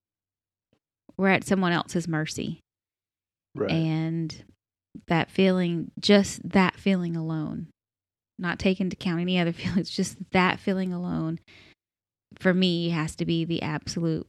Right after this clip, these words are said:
Speaker 1: worst feeling to, to have. Um, but we're not real sure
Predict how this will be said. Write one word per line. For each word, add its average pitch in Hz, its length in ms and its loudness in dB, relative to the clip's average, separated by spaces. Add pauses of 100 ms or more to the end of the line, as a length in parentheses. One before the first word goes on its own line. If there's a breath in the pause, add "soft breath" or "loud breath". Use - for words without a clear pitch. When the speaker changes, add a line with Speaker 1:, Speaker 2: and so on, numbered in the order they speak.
Speaker 1:
worst 165 320 -2
feeling 160 500 -4 (580)
to, 160 340 -4 (160)
to 175 100 -8
have. 156 400 -8 (2000)
Um, 165 600 -2 (1040)
but 185 460 0 (1900)
we're 208 160 6
not 208 200 6
real 208 160 4
sure 202 520 2